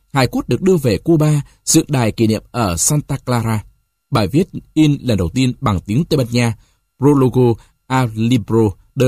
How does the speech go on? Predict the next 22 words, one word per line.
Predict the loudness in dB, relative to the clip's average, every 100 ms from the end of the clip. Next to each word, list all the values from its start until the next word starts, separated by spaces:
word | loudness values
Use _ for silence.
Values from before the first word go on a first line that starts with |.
| 0 0
Võ | 0
Nguyên | 2 0
Giáp, | 0 -4 -8 _ _ _
Guerra | 2 4 2 0 -6
del | -4 0 0 -2 0
Pueblo, | 2 4 2 -2 _ _ -4
Ejército | -2 0 -2 -2 -2 0 0 0
del | -2 -2 -2 -2
Pueblo. | -2 -2 0 -2 -6 _ _ _ _ _ _
Nhà | 0
xuất | 0 0
bản | 0 -2 -4 _ _ 0
Politica, | 2 2 -4 -2 -2 -2 -6 _
La | -2
Habana, | 0 0 0 -2 -4 _ _ -4
một | 2
nghìn | 2 2
chín | -2
trăm | 0 0
sáu | 2 2
mươi | 0
bốn, | 0 -2